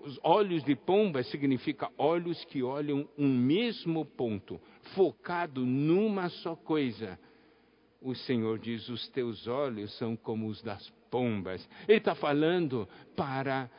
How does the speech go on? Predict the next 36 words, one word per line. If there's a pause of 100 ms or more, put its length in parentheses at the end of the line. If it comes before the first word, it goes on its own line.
(120)
a
querida,
não
é? (300)
Para (160)
a
sua
noiva. (320)
Significa
você
tem
dois
olhos,
mas
você
olha
só
para
mim.
Os
dois
olhos
estão
focados (360)
em
mim. (640)
Não
é
como
camaleão. (460)
Vocês
já
viram
um
camaleão? (500)
Né?